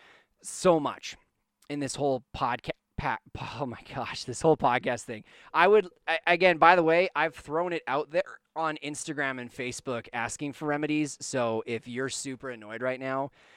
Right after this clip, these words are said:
that I'm still hiccuping, this is your, your fault. You guys didn't provide me <laughs> answers enough and quick enough. <coughs> Oh my gosh. And, um, so I've definitely grown, and I've definitely,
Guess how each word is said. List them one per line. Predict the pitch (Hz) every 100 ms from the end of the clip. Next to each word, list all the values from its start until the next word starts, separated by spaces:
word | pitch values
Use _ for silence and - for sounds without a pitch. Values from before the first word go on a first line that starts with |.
| _ _ 139
that | 135 120
I'm | 120
still | - 135
hiccuping, | 131 127 151 170 160
this | 139 127
is | 110
your, | 123 120 _ _
your | 147 143 135
fault. | - 107 85 -
You | 131
guys | 135 135
didn't | 123 131
provide | 190 127 123 123
me | 131
<laughs> |
answers | 131 127 - 120 196 - 117
enough | 107 90 - -
and | 113 -
quick | 110 110
enough. | 104 95 _ _ _ _ _ _ _ _ _ -
<coughs> | - - 311 370 -
Oh | 214 165
my | 139
gosh. | 123 156 131 - - _ _ _ _ _ _ _ _
And, | 147 156 156 151
um, | 147 143 127 - _ _ _ _ _ -
so | 165
I've | 170
definitely | 202 185 175
grown, | 135 135 98 - 131
and | 139
I've | 135 123
definitely, | 160 170 160 156 139 127